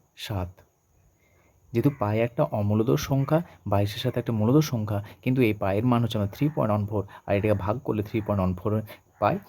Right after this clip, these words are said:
সেই জন্য আমরা কী করি? এই পায়ের মানটা near equals to বাইশের সাত। পাই কিন্তু সমান না এটা, বাইশের সাতের সঙ্গে কখনোই সমান নয়। সবসময় দেখবে এই near equals to বা আসন্ন মানের চিহ্ন দেওয়া থাকে। আমরা দৈনিক জীবনে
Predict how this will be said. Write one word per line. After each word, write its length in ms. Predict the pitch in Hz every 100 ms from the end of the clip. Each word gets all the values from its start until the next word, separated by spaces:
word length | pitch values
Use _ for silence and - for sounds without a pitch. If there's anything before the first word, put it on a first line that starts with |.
| - -
সেই 120 | 147
জন্য 120 | 175 127
আমরা 120 | 101 104
কী 60 | 98
করি? 120 | 113 208 - -
এই 60 | 104 110
পায়ের 240 | 98 107 160
মানটা 280 | 123 117 104 104 - 107
near 260 | 104 110 156 151
equals 300 | - 101 - -
to 60 | 202 175
বাইশের 320 | 98 104 92 87
সাত। 160 | 98 - - _ 101
পাই 140 | 107 107 117
কিন্তু 160 | 139 147
সমান 240 | - 113 117
না 60 | 98 87
এটা, 140 | 87 - _ -
বাইশের 260 | 101 107 127
সাতের 200 | 123 117
সঙ্গে 140 | - 127 104
কখনোই 260 | 120 180 175
সমান 160 | 120 101
নয়। 120 | 90 - -
সবসময় 280 | - 113 123 104
দেখবে 180 | 101 107 117
এই 100 | 117 156 104
near 200 | 101 101
equals 220 | 98 98 104
to 60 | 156 180 - -
বা 60 | 95 104
আসন্ন 240 | - 147 127
মানের 180 | 107 104
চিহ্ন 160 | 95 90
দেওয়া 140 | 82 82
থাকে। 180 | 87 - - - _ _ _ -
আমরা 140 | 98 117 - - 107
দৈনিক 280 | 110 113 151 135
জীবনে 280 | 101 92